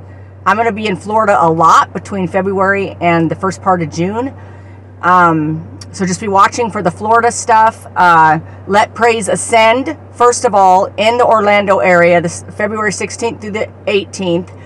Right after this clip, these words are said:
Three days of prophetic prayer and worship. Um, we're gonna be having, um, Abide Worship from Abide Church in Tampa. They are kind of like a house of prayer. Um,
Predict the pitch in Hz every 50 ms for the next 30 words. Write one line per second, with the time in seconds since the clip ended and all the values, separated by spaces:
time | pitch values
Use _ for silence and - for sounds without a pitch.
0 | - - - - - - - - 202 226 247 262 269 220 254 240 240 233 233 233
1 | - 208 170 - - 202 190 170 - 220 208 214 233 226 - - - - 233 226
2 | 226 220 220 - - 180 175 175 170 214 214 202 - - 175 160 165 - - -
3 | - - - - - - - - - - - - - - 180 190 190 185 180 170
4 | 170 160 143 - - - - - - 175 170 202 208 202 202 202 196 202 208 240
5 | 214 214 214 214 202 214 208 202 196 196 190 175 - - 185 185 180 175 160 -
6 | 180 160 - 202 202 202 214 208 214 208 190 220 220 226 220 - 247 240 233 -
7 | 226 196 175 165 160 180 175 185 190 196 185 - - 214 220 220 214 - - -
8 | 151 170 170 160 - 214 214 208 220 208 214 220 220 220 226 233 - - - -
9 | - 165 175 185 185 180 180 175 180 180 - - 220 220 226 220 214 214 - 185
10 | 175 180 196 190 - - 185 160 - - 190 180 180 175 190 202 - - - -
11 | - - - - - - - - - - - - - - - - 190 196 190 185
12 | 170 160 147